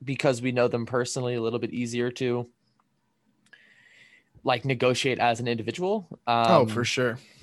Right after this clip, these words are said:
Speaker 1: and not get run over. Like,
Speaker 2: It's all love.
Speaker 1: big shouts to Carson, but he got bowled over that, on that campaign that he
Speaker 2: Oh,
Speaker 1: did.
Speaker 2: the
Speaker 1: Was it Valentino?
Speaker 2: Valentino?
Speaker 1: Yeah, I feel like he had no say in what they posted or what he posted
Speaker 2: Yeah.
Speaker 1: for them.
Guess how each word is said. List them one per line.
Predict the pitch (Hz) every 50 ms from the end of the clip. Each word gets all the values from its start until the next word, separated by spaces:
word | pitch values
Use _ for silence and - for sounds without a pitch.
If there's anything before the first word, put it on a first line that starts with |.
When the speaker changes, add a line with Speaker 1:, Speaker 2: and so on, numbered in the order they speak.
| - -
Speaker 1:
and | 131 131 123
not | 120 113 113 -
get | 143 117 -
run | 117 120 117 117 117
over. | 117 120 107 117 113 -
Like, | 123 131 127 120 - - - _ _ _ _ _ _
Speaker 2:
It's | - 139 - -
all | 165 160 147 139
love. | 135 131 127 120 117 - - - _ _ _ _ _ -
Speaker 1:
big | 156 160 139 139
shouts | - - 147 135 131 - - - -
to | - 139 131 127 120 - _ _ _ _ -
Carson, | - 135 123 127 - - - 127 123 123 123 120 - _ -
but | - 123 123 117 - - -
he | 131 135 143 135
got | 127 135 127 113 - 127 -
bowled | 131 120 120 107 110
over | 117 120 117 120 120 117 117
that, | 117 - 117 117 113 101
on | 120 117 113
that | 113 113 110 - _ -
campaign | - 135 123 110 107 127 120 117 117 113 113
that | 117 110 -
he | 110 120 117 113 110 113 107 - - _ _ _ _ _ _ _ _ _ _ _ _ _ _ _ _ _ _ _ - -
Speaker 2:
Oh, | 151 147 143 139
Speaker 1:
did. | 139
Speaker 2:
the | 127 131 131 127 120
Speaker 1:
Was | 131 156 147 151
it | 175 165 -
Valentino? | 127 123 127 127 131 131 131 131 135 139 151 143 139
Speaker 2:
Valentino? | 139 143 156 165 165 - _ _ _ - - - _ -
Speaker 1:
Yeah, | 127 123 110 104 107 104 -
I | - 143
feel | - 165 151
like | 139 123
he | 147
had | 143 127 123
no | 123 127 127 123 117
say | - - 131 117 113 110
in | 107 104 104
what | 107 107
they | - 98
posted | 98 117 101 101 - - 85 92 117 127 -
or | 127 131
what | 123 120 110
he | 117 117
posted | 117 117 135 123 120 117
Speaker 2:
Yeah. | 120 123
Speaker 1:
for | - 110 104
them. | 98 95 113